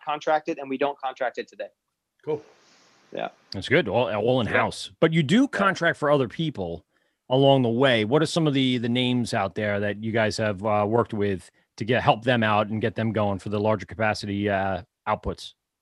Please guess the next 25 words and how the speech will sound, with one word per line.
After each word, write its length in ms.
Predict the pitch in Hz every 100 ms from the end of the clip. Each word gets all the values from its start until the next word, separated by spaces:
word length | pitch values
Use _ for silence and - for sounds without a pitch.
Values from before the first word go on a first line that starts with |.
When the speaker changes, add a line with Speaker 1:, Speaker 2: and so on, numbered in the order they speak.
| _ _ _ - -
Speaker 1:
Um, 520 | 156 151 147 143 143
I'm 220 | 151 180
proud 300 | 185 180 175 175
to 80 |
say 300 | 160 175 165
that 140 | 165 135
we 420 | 147 147 143 139
made 240 | 135 147 156
a 40 |
couple 260 | 156 156 143
beers 340 | 143 151 156
for, 440 | - 147 139 135 135
uh, 260 | 139 131 127
Dan 260 | 139 143
and 80 | 156
the 40 |
crew 220 | 156 151 135
at 60 |
Long 200 | 135 143
Beach 280 | 147 208 -
while 140 | 139 139
they 60 | 254
Speaker 3:
Yep. 80 | 139
Speaker 1:
were 60 |
getting, 520 | 139 139 139 135 131